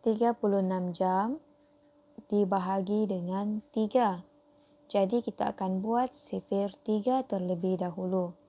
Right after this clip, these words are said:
Tiga, enam, sembilan, dua belas, lima belas, lapan belas, dua puluh satu, dua puluh empat,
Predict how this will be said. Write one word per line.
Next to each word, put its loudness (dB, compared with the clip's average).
Tiga, 0
enam, -2
sembilan, -2
dua 0
belas, -2
lima -2
belas, -2
lapan -2
belas, 0
dua 0
puluh -6
satu, -4
dua 2
puluh -2
empat, 0